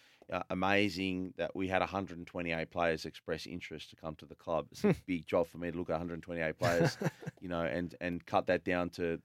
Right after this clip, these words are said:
Speaker 1: thirty-six to thirty-eight, really, possibly forty.
Speaker 2: Uh-huh.
Speaker 1: And, and, yeah, been some wonderful players that have come down that haven't been able to accommodate and help them try to find other clubs, um, because, you know, they're not just players, they're great people.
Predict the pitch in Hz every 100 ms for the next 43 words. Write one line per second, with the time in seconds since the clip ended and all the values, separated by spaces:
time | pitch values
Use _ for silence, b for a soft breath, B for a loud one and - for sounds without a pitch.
0 | - 95 85 - 90 - 80 98 90 85
1 | 87 87 85 87 87 85 92 90 - -
2 | 80 95 92 90 82 - 123 131 - b
3 | - 87 87 85 - - 80 85 78 -
4 | - - 95 92 98 92 98 95 87 92
5 | 90 90 - - _ _ 87 85 - 90
6 | 85 87 87 87 87 - 87 - 85 90
7 | 87 87 92 85 85 - 95 95 87 -
8 | - 85 82 95 - 92 85 92 85 90
9 | 90 92 87 - 101 92 - - _ _
10 | _ - 85 85 82 85 98 - 95 87
11 | 95 98 92 - 101 101 107 - - _
12 | _ 87 - 95 104 92 - 104 104 104
13 | 104